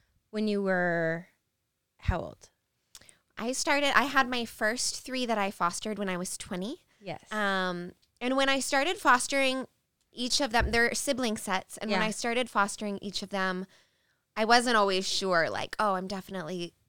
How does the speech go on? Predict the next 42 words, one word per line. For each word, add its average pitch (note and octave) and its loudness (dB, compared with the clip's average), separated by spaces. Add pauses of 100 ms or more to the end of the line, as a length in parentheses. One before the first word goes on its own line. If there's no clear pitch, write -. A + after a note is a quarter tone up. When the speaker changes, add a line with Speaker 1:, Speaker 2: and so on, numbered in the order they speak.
Speaker 2:
going F3+ -2
to - -8
adopt E3 -4
these D#3 -12
kids." F#3 -10
Speaker 1:
Mm-hmm. G3 -6
Speaker 2:
Um, E3 -4 (180)
they G#3+ -10
were G3+ -4
kids G3 -8
I G3 -2
knew F3+ -4
through F#3 -6
the F3+ -4
community F3 -6
we E3+ -6
were E3+ -8
living E3+ -8
in E3+ -10
in E3+ -10
Uganda. D#3+ -6 (400)
And D#3+ -8 (1300)
for F#3+ -8
different E3+ -8
reasons, D#3+ -4
they E3+ -2
were E3 0
in E3 -2
different E3+ -8
situations E3 -6
where E3+ -4
they F3 -6
didn't E3+ -6
have F3+ -6
family F#3 -2 (240)
that A3 -8
could A3+ -4
care A3+ -2
for C4+ -4
them. D#4 0
And A3+ -2
so F#3+ 2